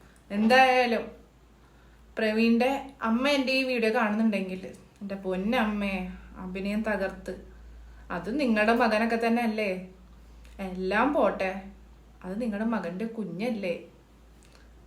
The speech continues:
വല്ലാത്തൊരു തള്ള തന്നെ കേട്ടാ നിങ്ങള്. ഇത് ഇപ്പളേലും അത് പറഞ്ഞില്ലെങ്കിൽ ശരിയാവത്തില്ല. പിന്നെ ആരാണ് മൃദുലയുടെ വാടി വയറ്റി പോയി ചവിട്ടിയെന്ന് അറിയില്ല. എന്തായാലും നല്ല തന്തയില്ലായ്മയാണ് ചെയ്തത്.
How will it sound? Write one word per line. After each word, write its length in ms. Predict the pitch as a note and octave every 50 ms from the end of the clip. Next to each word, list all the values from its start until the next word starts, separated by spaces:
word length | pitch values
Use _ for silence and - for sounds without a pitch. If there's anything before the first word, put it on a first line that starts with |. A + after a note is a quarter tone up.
| - -
വല്ലാത്തൊരു 600 | F#3 F3+ F3+ - - - F#3 F3+ - - G#3+ A3
തള്ള 320 | G#3+ G#3+ F#3 F3 F#3 G3
തന്നെ 140 | G3+ G3+ G3
കേട്ടാ 260 | G3 G3 G3 G3+ G3+
നിങ്ങള്. 360 | G3+ G3 G3 G3 G3 G3 G3 F#3+ F#3+ F#3+ - - - - - - - - - - - - - - - - - _ -
ഇത് 80 | F#3+
ഇപ്പളേലും 560 | F3 - - - - - - G3+ G3+ G#3 G#3+ G#3+
അത് 80 | G#3 G3+ G3+
പറഞ്ഞില്ലെങ്കിൽ 640 | G3 F3 F3 F#3 G3 A3 A#3 A#3+ A3+ A3 G#3+ G3+ F#3+
ശരിയാവത്തില്ല. 840 | G3 G3 - G3 F#3 F3+ F#3+ A3 A3+ G#3 G3+ F#3+ G3 - E3+ - - - - - - - - _ _ _ - - _ _ _ _ _ _ _ _ _ _ _ _ _ _ -
പിന്നെ 380 | - G#3 G3 G#3 F#3+ F3 - - - - -
ആരാണ് 600 | - E3+ F3 F#3 G3 G#3 A3+ A#3 A#3 A#3 A#3+ A#3+ B3 A3+ - - - A3+
മൃദുലയുടെ 500 | A3 G#3+ G#3+ G#3+ A3 A3 G#3+ A3 A3 A3+
വാടി 340 | A3 G#3 G#3 G3+ G3+ G#3
വയറ്റി 260 | G3+ G#3 G#3 G3+ G#3 G#3+
പോയി 200 | - G#3+ G#3+ G#3
ചവിട്ടിയെന്ന് 560 | - A3+ G3+ G3 G3 G3 - A3+ A#3 A#3 A#3+
അറിയില്ല. 300 | A#3 A3 G#3+ G#3 G3 F#3+
എന്തായാലും 880 | F3 F3 F3+ F#3 G3+ G#3+ A3+ A3+ A3+ A3+ A3 G#3+ G#3+ G3+ F#3+ F#3+ F#3
നല്ല 220 | F#3 F#3 F#3 F#3 F3+
തന്തയില്ലായ്മയാണ് 1400 | F3+ - - - G3 F#3+ F#3+ F#3+ G3+ G3+ G#3 G#3 G#3+ G#3 G#3+ G#3+ G#3+ G#3+ G#3+ A3 A3+ A3+ A3+ A3+ G#3+ G#3+ G#3+
ചെയ്തത്. 420 | - G3+ F3+ F3+ - - - -